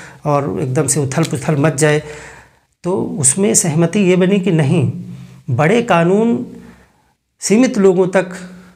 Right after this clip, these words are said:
अ, जो है उसकी पहुंच है, लेकिन अगर हम नमक कानून को तोड़ते हैं तो कानून ये बहुत सिंपल सा है, छोटा सा है, लेकिन ये हर घर तक धमक पहुंचाएगा,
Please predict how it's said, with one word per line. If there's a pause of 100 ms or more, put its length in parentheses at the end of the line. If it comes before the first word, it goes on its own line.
(220)
अ,
जो
है
उसकी
पहुंच
है, (720)
लेकिन
अगर
हम
नमक
कानून
को
तोड़ते
हैं
तो
कानून
ये
बहुत
सिंपल
सा
है,
छोटा
सा
है, (420)
लेकिन
ये
हर
घर
तक
धमक
पहुंचाएगा,